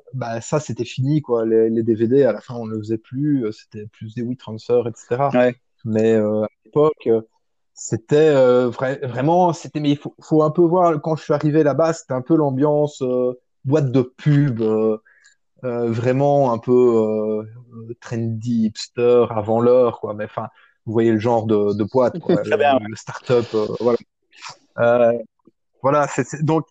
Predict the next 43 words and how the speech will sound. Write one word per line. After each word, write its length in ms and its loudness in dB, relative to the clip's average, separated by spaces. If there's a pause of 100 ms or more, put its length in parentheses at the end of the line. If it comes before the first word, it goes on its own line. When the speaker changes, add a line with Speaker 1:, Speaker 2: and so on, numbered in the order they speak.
(220)
Speaker 1:
et, 300 2
et 80 4
ce 180 0
service-là, 720 0
on 160 -4
travaillait 340 -4
beaucoup 260 -8
avec 140 -6
des 120 -4
boîtes 220 -6
de 100 -6
com, 420 -6
euh, 320 -4
bruxelloises, 760 -2
et 80 -6
c'était 260 -18
le 60 -10
genre 180 -12
de 100 -10
truc, 220 -10 (220)
avoir 200 -8
des 120 -4
coursiers 580 -4
qui 160 -18
venaient 120 -12
chercher 440 -14
des, 120 -18 (220)
deux 260 2
boîtes 280 -2
de 80 -2
D 180 0
V 140 -2
D 180 0
pour 160 -12
les 120 -6
livrer 380 -2
à 60 -4
l'autre 220 -4
côté 240 -6
de 100 -4
Bruxelles. 460 -6
Speaker 2:
<laughs> 1800 -10
Speaker 1:
Avant, 300 2